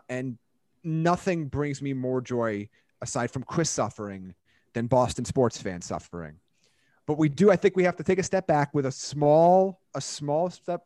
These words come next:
a breath, like, breathe this in, Patriots fans. For those of you that are reasonable, for the jerks that are just like, you know, what's about it, you know, whatever, you, you know, piss off. But what a run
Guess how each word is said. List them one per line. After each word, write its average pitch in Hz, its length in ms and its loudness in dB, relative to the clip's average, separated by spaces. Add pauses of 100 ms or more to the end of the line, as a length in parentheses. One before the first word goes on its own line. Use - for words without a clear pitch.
a 143 60 -4
breath, 135 360 2
like, 143 160 -6
breathe 180 300 -4
this - 180 -2
in, 156 160 2
Patriots 117 480 -6
fans. 110 220 -8
For - 80 -10
those 240 120 2
of 254 40 -8
you 262 60 -6
that 214 100 2
are 156 80 2
reasonable, 113 480 -2
for - 80 -12
the 160 100 -2
jerks 175 300 2
that 165 120 0
are 151 60 2
just 139 220 -8
like, 123 160 -4 (640)
you 151 160 -4
know, 139 80 2
what's 123 320 -2
about 131 280 -4
it, 127 140 -6
you 135 160 -8
know, 123 140 -6
whatever, 104 320 -4
you, 101 180 -10
you 104 140 -14
know, 95 200 -12
piss 117 180 -8
off. 73 220 -12 (240)
But 139 240 0 (1400)
what 220 220 4
a 269 120 2
run 117 480 0